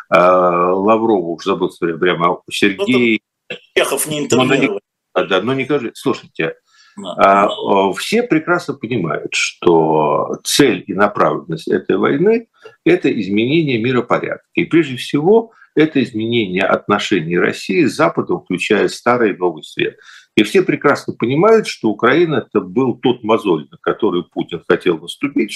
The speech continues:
Speaker 1: чтобы Запад понял, как его больно. И все прекрасно воспринимают эту войну такой, какой она на самом деле есть. Это война, по сути, холодная фаза Третьей мировой войны. Она давно идет.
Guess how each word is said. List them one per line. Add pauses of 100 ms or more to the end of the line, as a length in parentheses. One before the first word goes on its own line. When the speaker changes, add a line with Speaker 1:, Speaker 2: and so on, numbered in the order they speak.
(380)
Speaker 1:
чтобы
Запад
понял,
как
его
больно. (540)
И
все
прекрасно
воспринимают
эту
войну (180)
такой,
какой
она
на
самом
деле
есть. (320)
Это
война, (100)
по
сути,
холодная
фаза
Третьей
мировой
войны.
Она
давно
идет.